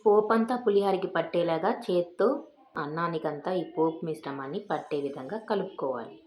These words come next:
సాల్ట్ సరిపోయిందో లేదో ఒకసారి చెక్ చేయండి. ఏమైనా తగ్గితే ఇప్పుడు యాడ్ చేసుకోండి. అన్నీ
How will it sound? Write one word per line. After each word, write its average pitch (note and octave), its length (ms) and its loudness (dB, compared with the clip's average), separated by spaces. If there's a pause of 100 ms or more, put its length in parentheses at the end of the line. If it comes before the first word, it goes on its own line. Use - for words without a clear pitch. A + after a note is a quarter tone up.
(760)
సాల్ట్ A3 520 2
సరిపోయిందో F#3+ 480 2
లేదో G#3 160 2
ఒకసారి F#3+ 380 -2 (120)
చెక్ - 200 -6
చేయండి. B2+ 300 -8
ఏమైనా F#3 360 -10
తగ్గితే E3+ 340 -6 (160)
ఇప్పుడు F3 280 -4
యాడ్ C#3+ 160 -4 (100)
చేసుకోండి. C#3 480 -10 (1300)
అన్నీ G3+ 260 -2